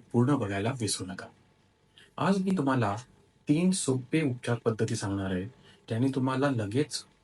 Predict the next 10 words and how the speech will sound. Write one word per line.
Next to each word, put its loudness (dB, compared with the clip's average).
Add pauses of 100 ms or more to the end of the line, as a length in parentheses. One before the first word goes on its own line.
आराम -2
मिळू -2
शकतो. -10 (680)
प्रथम 2
म्हणजे 0 (160)
आपले -2 (120)
पाय 0
झोपताना -2
उंचीवर -2
ठेवा, -6